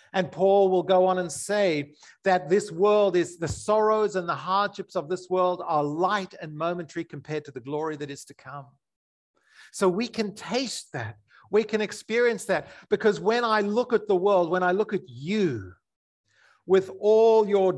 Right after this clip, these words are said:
disappointing, annoying sin, and when I look at me with all my disappointing and annoying sin, and when I look at the world with all its disappointment and annoyance and sin and death and chaos and decay,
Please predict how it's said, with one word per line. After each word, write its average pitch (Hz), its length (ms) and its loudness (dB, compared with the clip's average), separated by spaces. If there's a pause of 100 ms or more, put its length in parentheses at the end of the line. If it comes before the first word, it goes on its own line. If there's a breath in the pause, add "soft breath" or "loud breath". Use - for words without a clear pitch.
(100)
disappointing, 190 960 -4
annoying 180 840 -4
sin, 127 760 -4 (1200)
and 165 140 -6
when 190 120 2
I 190 100 2
look 208 200 2
at 175 160 -2
me 208 340 0
with 160 160 -2
all 196 180 2
my 190 240 0
disappointing 185 800 -6
and 160 100 -6
annoying 170 500 -6
sin, 156 520 -8 (320 loud breath)
and 190 120 0
when 196 120 2
I 190 100 2
look 214 200 2
at 208 100 -4
the 196 100 2
world 185 480 4
with 165 160 -2
all 190 180 2
its 185 160 -2
disappointment 185 760 -6
and 151 120 -6
annoyance 165 640 -4
and 147 180 -12
sin 190 400 -8
and 147 180 -10
death 196 300 0
and 147 100 -14
chaos 180 380 -6
and 151 100 -12
decay, 160 480 -6